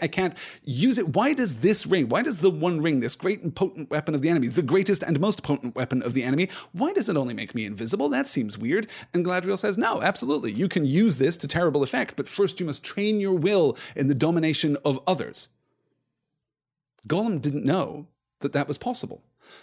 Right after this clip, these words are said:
There's no reason to believe that Gollum knew that the ring was capable of anything more than invisibility when it was, you know, with him beneath the earth. He used it to hunt fish and to hunt goblins in the deepest tunnels, and that was all. But now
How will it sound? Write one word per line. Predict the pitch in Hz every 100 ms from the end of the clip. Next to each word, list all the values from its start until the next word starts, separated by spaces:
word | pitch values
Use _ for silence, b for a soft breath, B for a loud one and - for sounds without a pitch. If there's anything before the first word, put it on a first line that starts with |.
| B _ -
There's | 143
no | 165 233
reason | 151 196 214 170
to | 156
believe | 147 226 165
that | - 120
Gollum | 151 202 214 117
knew | 117 127 123 165 170 B B -
that | 147
the | 160
ring | 175 180
was | 151
capable | 180 170 156 151
of | 131 -
anything | 180 190 165 147
more | 190 247
than | 131
invisibility | 135 127 123 139 262 - 101
when | 98 120
it |
was, | 127 117 - - - - 139
you | 147
know, | 113
with | 120 151 147
him | 165 139 127
beneath | 147 135 123 -
the | - 135 151
earth. | 240 - B B -
He | 190 247
used | 160 147 131
it | 175
to | -
hunt | 127 -
fish | - 240 226 -
and | 127
to | 127
hunt | 185 151
goblins | 156 214 185 127 113
in |
the | 127
deepest | 143 175 147
tunnels, | - 294 127 117
and | 127 123
that | 113 175 -
was | 123 131 120 110 - _ -
all. | 196 143 69 62 B B B B B B B -
But | 110
now | 127 123 135 127 180